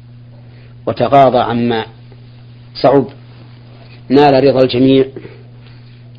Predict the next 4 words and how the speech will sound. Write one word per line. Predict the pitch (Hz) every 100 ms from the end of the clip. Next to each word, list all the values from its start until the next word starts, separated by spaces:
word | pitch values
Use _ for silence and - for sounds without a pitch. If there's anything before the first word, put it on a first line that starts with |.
| -
واستراح | 127 - 123 123 110
قلبه | 120 120 110 113 - - - - - - - - - - - - -
وانشرح | 120 123 117 - 113
صدره. | 110 104 -